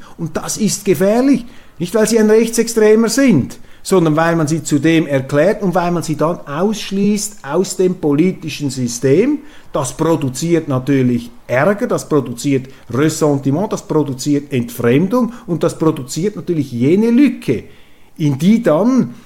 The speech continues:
professionelle politische Schlangenölverkäufer eindringen können,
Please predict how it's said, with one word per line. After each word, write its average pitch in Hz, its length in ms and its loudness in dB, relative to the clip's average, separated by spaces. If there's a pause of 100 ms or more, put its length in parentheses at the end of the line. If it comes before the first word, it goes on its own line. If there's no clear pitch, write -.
(280)
professionelle 156 840 4
politische 160 640 0
Schlangenölverkäufer 175 1900 2
eindringen 185 680 2
können, 175 400 0